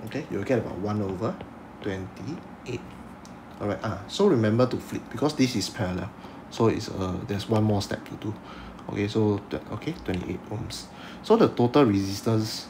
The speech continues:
of your resistor here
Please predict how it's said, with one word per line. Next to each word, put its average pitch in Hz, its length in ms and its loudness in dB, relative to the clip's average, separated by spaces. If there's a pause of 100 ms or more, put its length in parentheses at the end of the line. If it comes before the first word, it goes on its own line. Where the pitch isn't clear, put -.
(160)
of 95 240 -2
your 95 340 2 (920)
resistor 104 720 4 (320)
here 92 340 2